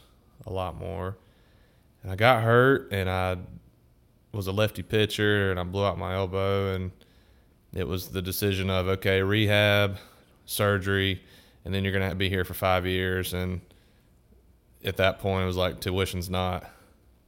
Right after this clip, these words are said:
cheap. And I was, you know, of course, my parents were helping me out with that, and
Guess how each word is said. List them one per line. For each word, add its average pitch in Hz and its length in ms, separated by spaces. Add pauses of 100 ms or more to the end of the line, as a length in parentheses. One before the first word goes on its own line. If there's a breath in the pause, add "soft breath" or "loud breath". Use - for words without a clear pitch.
(140)
cheap. 98 420 (680 soft breath)
And 87 360 (400)
I 95 120
was, 92 240
you 82 120
know, 82 100
of 85 60
course, - 400
my 90 160
parents 92 480
were 87 280 (600)
helping 90 300
me 92 140
out 95 300
with 85 180
that, 95 420
and 92 320